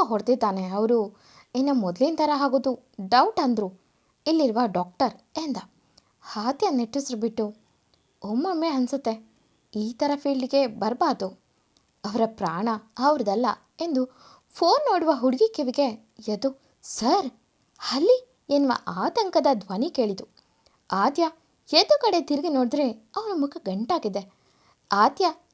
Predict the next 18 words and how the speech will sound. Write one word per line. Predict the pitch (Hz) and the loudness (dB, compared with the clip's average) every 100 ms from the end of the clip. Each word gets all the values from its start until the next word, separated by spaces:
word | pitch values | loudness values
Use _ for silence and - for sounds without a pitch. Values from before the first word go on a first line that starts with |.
| - | -2
ಆ | 277 | 0
ರಿಂಗ್ | 269 269 466 | 0 -2 -2
ಕಡೆ | - 262 233 | 0 0 2
ನೋಡಿದ್ರೆ | 214 220 254 220 - _ - _ - | 0 0 -2 -4 -12 _ -20 _ 2
ಅಲ್ಲಿ | 370 320 | 4 4
ಬ್ಲಾಕ್ | 185 170 196 254 508 - | 0 -4 4 6 4 0
ಮಾಸ್ಕ್‌ನಲ್ಲಿ | 233 269 - 233 220 233 226 - _ - | -2 -2 -4 -2 2 2 0 -4 _ -20
ಸ್ಲಿಮ್ | - 285 339 466 - | -8 -2 -2 -2 -4
ಟೀ | 262 | -2
ಶರ್ಟ್ | 262 302 294 _ _ _ | 0 -2 -2 _ _ _
ಮತ್ತೆ | 277 339 285 | -6 -4 -4
ಪ್ಯಾಂಟ್ | - 208 302 - | 0 0 -2 -6
ಹಾಕಿರುವ | 233 233 220 208 | -6 -2 0 0
ಹುಡುಗ | 190 254 254 208 - - - _ - | 0 0 0 -2 -8 -20 -20 _ 2
ಒಂದು | 339 508 466 | 2 4 0
ಕಡೆಯಾದ್ರೆ | 285 262 247 226 254 208 _ | 2 2 2 2 0 -2 _
ಇನ್ನೊಬ್ಬ | 226 247 277 277 - 190 | -4 -2 0 -2 -2 -2
ದೊಡ್ಡ | 285 427 440 | 0 0 2